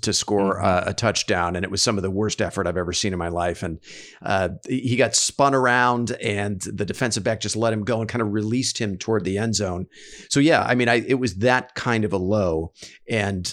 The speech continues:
Speaker 1: uh, it, it was after Rising ripped off that sixty-two yard touchdown run, and I think he broke the tackle of Taraji Mitchell. Had no business, by the way, being out there playing. He had some giant wrap around his leg.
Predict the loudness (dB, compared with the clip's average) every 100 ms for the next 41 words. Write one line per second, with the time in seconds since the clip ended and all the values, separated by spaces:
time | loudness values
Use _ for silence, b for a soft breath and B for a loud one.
0 | -2 0 0 0 -2 0 0 2 2 2
1 | 0 2 2 2 0 0 0 -2 0 0
2 | 0 -2 0 -2 -2 -2 0 2 0 0
3 | -2 -2 -2 -2 0 -2 -2 -8 B B
4 | B -4 -4 -4 -4 -2 -2 -2 -4 0
5 | 0 0 -2 -4 -4 -2 0 0 -2 0
6 | 0 2 0 0 0 -2 0 0 0 -2
7 | -2 -4 -4 -4 -6 -8 -4 -4 -4 -4
8 | -2 -2 0 -4 -2 -2 -2 -2 0 0
9 | -2 -4 -4 -4 -4 -4 -6